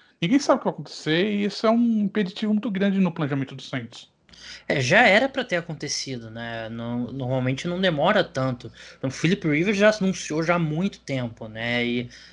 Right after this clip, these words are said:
Speaker 2: nessa altura, depois do Super Bowl do Broncos, o Peyton Manning já tinha, é, anunciado também, né? E até assim, muita gente não lembra, o Peyton queria continuar jogando em dois mil e dezesseis, né?
Speaker 1: Uhum.
Speaker 2: Depois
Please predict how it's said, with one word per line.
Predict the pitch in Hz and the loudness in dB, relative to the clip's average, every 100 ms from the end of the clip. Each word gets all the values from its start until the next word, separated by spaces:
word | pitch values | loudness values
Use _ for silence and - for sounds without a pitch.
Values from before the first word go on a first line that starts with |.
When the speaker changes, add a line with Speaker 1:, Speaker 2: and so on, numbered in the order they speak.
| - _ _ - | -20 _ _ -2
Speaker 2:
nessa | 127 139 165 | 0 2 2
altura, | 151 - 143 165 | 2 0 4 4
depois | 143 139 147 | 4 0 -2
do | 147 | -4
Super | - 139 | -4 -2
Bowl | 135 131 | 0 0
do | |
Broncos, | 120 123 147 185 190 151 135 135 | 0 2 4 4 0 -2 -4 -4
o | |
Peyton | 131 139 143 | -4 -4 -2
Manning | 135 160 | 0 2
já | 175 | 0
tinha, | 175 - 175 185 165 - _ - - _ | 0 -2 0 0 0 -4 _ -20 -20 _
é, | 127 127 123 120 | 2 4 4 2
anunciado | 127 123 - 131 123 120 | 2 0 0 2 2 0
também, | 123 123 123 113 | -4 -2 -2 -4
né? | 113 117 117 | -6 -4 -2
E | 120 | -2
até | 123 208 | 0 2
assim, | 240 240 160 - _ - - - _ _ _ 135 - - | 2 2 0 -2 _ -20 -20 -20 _ _ _ -18 -18 -4
muita | 165 202 | 0 4
gente | 196 233 226 | 6 6 6
não | 180 | 4
lembra, | 127 151 226 208 135 | 4 6 6 6 4
o | 139 | 0
Peyton | - 214 311 | 0 2 2
queria | 302 285 214 240 330 | 2 2 6 6 6
continuar | - 196 180 170 | 4 -4 -2 -2
jogando | 151 139 135 135 | -2 -2 -2 -2
em | |
dois | 127 120 | -4 -6
mil | 127 | -8
e | |
dezesseis, | 123 117 - 120 117 110 | -6 -6 -4 -4 -6 -2
né? | 160 | -2
Speaker 1:
Uhum. | |
Speaker 2:
Depois | 127 165 127 123 120 | 0 2 2 0 -4